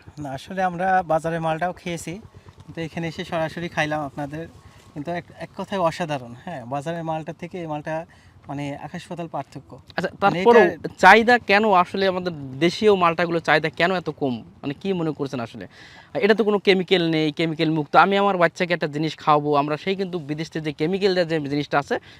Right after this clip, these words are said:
Speaker 2: সেইটাই কিন্তু আমরা গ্রহণ করি। তো সেই দিকটা বিবেচনা করে যদি আমাদের দর্শকদের কিছু
Speaker 1: আসলে
Speaker 2: বলতেন।
Speaker 1: আমরা এটা যদি বাণিজ্যিকভাবে চাষাবাদ শুরু করতে পারি এবং এর প্রসার ঘটাতে পারি, আসলে আমরা সেই জায়গা থেকে বেরিয়ে আসতে পারবো মনে হচ্ছে, ঠিক আছে?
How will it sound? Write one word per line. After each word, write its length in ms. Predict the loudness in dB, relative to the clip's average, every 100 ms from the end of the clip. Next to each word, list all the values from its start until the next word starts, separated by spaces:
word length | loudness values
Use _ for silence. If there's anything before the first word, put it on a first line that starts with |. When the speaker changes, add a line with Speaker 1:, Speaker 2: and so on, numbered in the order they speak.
| -8
Speaker 2:
সেইটাই 420 | 2 4 6 4
কিন্তু 140 | 2
আমরা 180 | 0 0
গ্রহণ 300 | 0 0 -2
করি। 200 | -4 -8 -12 -20 -8
তো 80 | -6
সেই 380 | 2 2 2
দিকটা 320 | 0 -2 0 -2
বিবেচনা 360 | -2 -4 -4
করে 160 | -4 -4
যদি 240 | -4 -4
আমাদের 220 | -2 -2
দর্শকদের 440 | -4 -6 -6 -6 -6 -8 -20 _ -10
কিছু 160 | -6
Speaker 1:
আসলে 140 | -4 -2
Speaker 2:
বলতেন। 180 | 0 0
Speaker 1:
আমরা 200 | 0 -2
এটা 200 | -2 -2
যদি 280 | -4 -10
বাণিজ্যিকভাবে 1000 | -2 -2 -2 -6 -10 -8 -6 -4 -4 -8 -16 _ -20 -20 -20 _ _ -20 -10
চাষাবাদ 320 | -8 -4 -4 -6
শুরু 220 | -8 -6
করতে 280 | -6 -6 -4
পারি 260 | -6 -6 -14 _ _ -6
এবং 260 | -2 0
এর 80 | -2
প্রসার 300 | -6 -2 -2
ঘটাতে 360 | 0 -2 -2 0
পারি, 240 | 0 0 -10 _ _ _
আসলে 540 | -2 -2 0 0 0 -2 -10 _ -6
আমরা 200 | -4 -4
সেই 200 | -4 -4
জায়গা 180 | -2 -4
থেকে 160 | -4
বেরিয়ে 240 | -6 -2 -2
আসতে 440 | -2 -6 -6 -10 -16 _
পারবো 280 | 0 0 -2
মনে 140 | -4
হচ্ছে, 360 | -6 -10 -14 -16
ঠিক 120 | -12
আছে? 240 | -12 -12